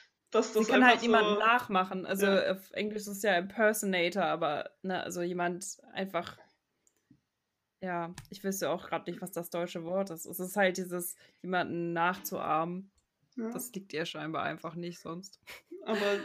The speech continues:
Speaker 1: da li-, liegt's halt einfach auf der Hand, weil die sehen echt gleich aus.
Speaker 2: Das sagen sie ja, sagt sie ja auch in ihrem Buch,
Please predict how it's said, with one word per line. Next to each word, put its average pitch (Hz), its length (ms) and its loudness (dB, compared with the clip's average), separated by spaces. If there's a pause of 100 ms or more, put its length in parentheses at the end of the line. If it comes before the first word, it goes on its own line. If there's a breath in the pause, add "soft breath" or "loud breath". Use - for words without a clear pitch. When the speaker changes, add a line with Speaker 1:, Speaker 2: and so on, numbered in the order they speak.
(160)
Speaker 1:
da 233 120 2
li-, 208 280 2
liegt's 226 320 0
halt 208 160 2
einfach 208 320 0
auf 202 140 -2
der 202 160 -4
Hand, 208 240 -4
weil 196 220 -2
die 202 480 -2
sehen 202 320 -2
echt - 240 -6 (560)
gleich 190 340 -2
aus. 196 380 -6
Speaker 2:
Das 196 120 -6
sagen 214 300 8
sie 220 60 4
ja, 214 200 8
sagt 202 280 4
sie 220 80 4
ja 185 100 8
auch 196 160 6
in 175 100 -2
ihrem 185 240 2
Buch, 233 360 -4